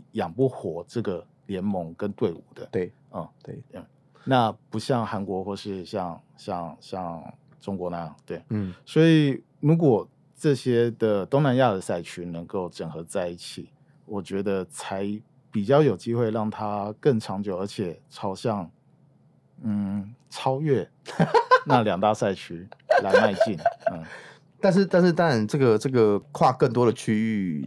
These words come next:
Speaker 2: 确实是一个方向啊。但，但其实我必须说我，我自己，我自己会一直心里有一种，呃，我一直觉得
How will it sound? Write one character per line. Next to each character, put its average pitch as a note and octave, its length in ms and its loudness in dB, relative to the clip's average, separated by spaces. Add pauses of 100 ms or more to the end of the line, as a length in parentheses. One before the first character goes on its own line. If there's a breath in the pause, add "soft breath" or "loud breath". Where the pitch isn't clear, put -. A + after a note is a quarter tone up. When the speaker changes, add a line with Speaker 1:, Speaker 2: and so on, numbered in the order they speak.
(100)
Speaker 2:
确 C#3 200 0
实 G2 100 -4
是 G#2 160 -6
一 G2 40 -6
个 F#2 280 -2 (120)
方 G2+ 200 -2
向 F2 280 -4
啊。 E2 120 -14
但， C#3 200 0
但 D3 160 2
其 G#2+ 100 -4
实 A2 100 0
我 F#2+ 140 -2
必 G#2 140 -4
须 G#2 40 0
说 G#2+ 160 0
我， F#2+ 240 -2
我 F#2+ 80 -8
自 A2+ 140 -6
己， F2+ 320 -8
我 F#2 100 -6
自 C3 120 -6
己 A#2 120 -4
会 B2+ 160 2
一 C3+ 120 -4
直 G#2+ 200 -6
心 A#2 200 -6
里 A2+ 100 -4
有 F2 160 -4
一 - 20 -4
种， F2+ 240 -6 (1120 loud breath)
呃， E2+ 240 -4
我 B2 80 4
一 D#3+ 40 6
直 D#3+ 100 4
觉 A#2+ 180 2
得 A#2 300 4